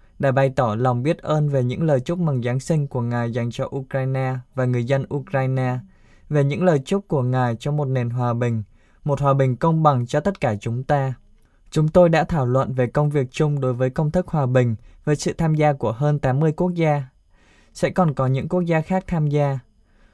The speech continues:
Tôi biết ơn Vatican vì đã ủng hộ công việc của chúng tôi." Đức Thánh Cha đã tiếp Tổng thống Ukraine tại Vatican vào ngày mười ba tháng năm vừa qua. Cuộc gặp trực tiếp lần thứ hai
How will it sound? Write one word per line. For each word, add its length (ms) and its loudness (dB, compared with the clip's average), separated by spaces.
Tôi 120 4
biết 180 4
ơn 240 2
Vatican 640 2
vì 100 0
đã 200 2
ủng 160 2
hộ 160 0
công 280 0
việc 200 2
của 140 -4
chúng 260 -4
tôi." 320 0
Đức 160 0
Thánh 200 4
Cha 180 4
đã 140 2
tiếp 260 0
Tổng 160 0
thống 220 -2
Ukraine 600 -2
tại 140 -4
Vatican 640 -2
vào 140 0
ngày 160 0
mười 180 0
ba 200 4
tháng 280 -2
năm 180 2
vừa 140 -2
qua. 360 -2
Cuộc 160 2
gặp 260 4
trực 220 -2
tiếp 180 0
lần 180 2
thứ 140 2
hai 340 0